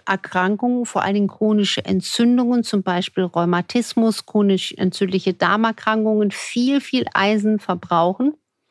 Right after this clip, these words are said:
Oder zum Beispiel nach einer Operation mit einhergehendem Blutverlust,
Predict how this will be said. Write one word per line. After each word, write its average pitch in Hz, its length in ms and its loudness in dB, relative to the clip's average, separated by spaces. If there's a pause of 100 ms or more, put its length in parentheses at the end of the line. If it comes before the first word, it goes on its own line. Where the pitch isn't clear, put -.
(600)
Oder 196 500 4 (260)
zum 208 140 2
Beispiel 190 320 2
nach 185 240 2
einer 185 240 2
Operation 220 880 0
mit 202 220 -2
einhergehendem 180 800 0
Blutverlust, 214 880 -2